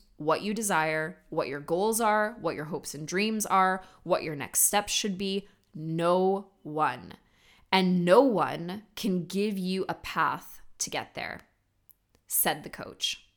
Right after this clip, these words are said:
okay? And I think that this is where we get tripped up, okay? I've had a lot of bad experiences with coaches because I went into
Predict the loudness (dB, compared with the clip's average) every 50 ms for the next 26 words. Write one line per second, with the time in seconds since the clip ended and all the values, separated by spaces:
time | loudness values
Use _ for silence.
0 | _ _ -18 -16 -10 -8 -6 -6 -6 -6 -8 -12 -18 -20 -20 -20 _ _ 2 4
1 | 6 4 4 2 0 -2 -2 -2 -2 -4 -4 -4 -4 -2 -2 -2 -2 -2 -2 -4
2 | -4 -6 -8 -10 -10 -10 -10 -10 -8 -8 -8 -8 -8 -12 -18 -20 -14 -12 -10 -6
3 | -4 -4 -4 4 6 6 6 6 6 2 2 2 2 0 2 2 4 4 4 4
4 | 0 -4 -4 0 0 0 0 0 -2 -4 -4 -4 -4 -6 -6 -4 -4 -4 -4 -4
5 | -6 -8 -10 -10 -8 -6 -6 -4 -4 -2 -2 0 0 -2 -4 -6 -8 -14 -20 -14
6 | -6 -2 0 0 2 2 4 4 4 4 4 2 -2 -2 -2 -4 -4 -4 -2 -2
7 | -2 -2 -2 -2 -2 0 0 -2 -2 -4 -6